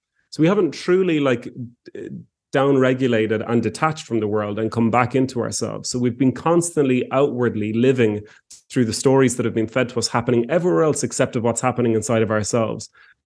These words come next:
And as soon as we wake up the next day, what do we do? We lean back into that storyline of what's happening in the world. And we once again reject the opportunity to see what we feel inside.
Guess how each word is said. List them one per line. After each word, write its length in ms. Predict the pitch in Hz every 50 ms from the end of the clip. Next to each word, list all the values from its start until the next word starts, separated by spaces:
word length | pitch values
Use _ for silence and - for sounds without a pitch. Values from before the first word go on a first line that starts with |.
| _ _ _
And 120 | - 123 123
as 120 | 117 -
soon 180 | - - 190 185
as 160 | 180 - -
we 80 | 160
wake 200 | 151 156 147 151
up 100 | 156 147
the 80 | 156 151
next 220 | 143 143 143 -
day, 240 | - 165 165 170 165
what 220 | 139 - 139 135 135
do 60 | 143
we 80 | 139
do? 320 | 135 143 156 160 151 156 - - - _ _
We 160 | - 123 123
lean 400 | 123 123 127 127 123 120 117 117
back 300 | - - 170 151 156 151
into 180 | - 147 139 -
that 200 | - 139 131 123
storyline 680 | - - - - 135 131 131 127 127 120 120 117 117 117
of 80 | 113 104
what's 180 | 113 107 -
happening 360 | - 127 120 117 - 120 117
in 80 | 110 110
the 60 | 110
world. 340 | 104 110 110 107 107 107 95 -
And 140 | 117 113 117
we 140 | 117 113
once 340 | 107 113 123 139 139 139 -
again 340 | 143 113 131 131 127 117 110
reject 400 | 101 113 110 - - 123 120 -
the 100 | - 127
opportunity 680 | 117 113 - 117 110 - - 120 117 120 117 113 110
to 120 | - - 107
see 260 | - - 127 123 120
what 240 | 117 113 110 101 113
we 120 | 117 110
feel 320 | 104 - - 117 113 110
inside. 540 | 107 104 101 - - 110 104 - - - -